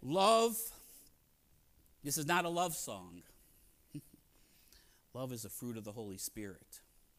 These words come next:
It's Christ character. It's Christ-centered. Love is used so generically, and we need to keep in mind that as we read the qualities, you can't divorce it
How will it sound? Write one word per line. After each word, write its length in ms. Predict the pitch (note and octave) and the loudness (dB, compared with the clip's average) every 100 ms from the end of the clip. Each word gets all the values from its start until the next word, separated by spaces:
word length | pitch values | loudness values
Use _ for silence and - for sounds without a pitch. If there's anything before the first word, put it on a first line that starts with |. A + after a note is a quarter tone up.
| _ _ _ - - _ _ _ _ - | _ _ _ -20 -20 _ _ _ _ -10
It's 180 | C#3+ | -8
Christ 680 | - - - D3 A3 - - | -8 -10 -2 2 2 0 -4
character. 540 | - G2+ F#2 - D2 - _ _ _ _ _ - | -8 -10 -10 -16 -20 -20 _ _ _ _ _ -14
It's 180 | A#2 | -12
Christ-centered. 1000 | - - C#3 E3+ F#3+ - C3+ G2 - D2+ - - - _ _ _ _ _ _ _ _ _ | -12 -10 -4 -2 -2 -4 -6 -8 -14 -18 -20 -20 -20 _ _ _ _ _ _ _ _ _
Love 300 | G#2 D3 G3+ | -2 0 2
is 180 | F#3+ D3 | 0 -2
used 240 | E3+ F3+ - | -2 0 2
so 200 | A#3 A3 | 4 4
generically, 800 | F#3+ E3 B3+ D4+ A#3 E3 D#3+ D#3+ - | 4 4 8 8 6 2 0 0 -6
and 100 | E3 | -4
we 120 | G3 | -2
need 160 | B3 B3+ | 0 -2
to 60 | A#3 | -2
keep 220 | - A#3 | -4 0
in 120 | F#3 | 0
mind 280 | G3+ B3 B3+ | 2 2 4
that 120 | G3 | 4
as 180 | G3 F#3+ | 4 4
we 120 | F#3+ | 0
read 260 | F3+ C4 C#4 | 0 0 0
the 80 | G#3+ | -2
qualities, 520 | - G3+ G3 F#3+ E3+ | 0 2 2 0 -4
you 80 | E3 | -4
can't 300 | A3+ B3 A#3 | -2 -2 0
divorce 520 | F3+ G3+ C#4 - - | 0 4 6 6 2
it 260 | E3 - | -2 -6